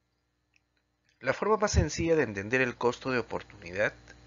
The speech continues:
es, si quisiéramos aumentar la producción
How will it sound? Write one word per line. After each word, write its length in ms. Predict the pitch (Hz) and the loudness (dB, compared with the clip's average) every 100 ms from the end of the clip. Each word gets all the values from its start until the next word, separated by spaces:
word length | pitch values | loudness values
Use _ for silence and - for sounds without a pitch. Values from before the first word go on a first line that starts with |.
| - - - - | -20 -20 -20 -6
es, 480 | 117 113 - - - - - - - - - _ - | -4 2 2 2 -2 -8 -20 -20 -20 -20 -20 _ -14
si 180 | - | -8
quisiéramos 540 | 107 107 - 151 156 156 | -6 0 4 4 2 0
aumentar 520 | 127 110 104 135 131 | 0 0 -2 0 2
la 160 | 127 - | 2 0
producción 800 | 101 101 104 - 120 117 120 | -4 -6 -10 -2 -2 -2 -6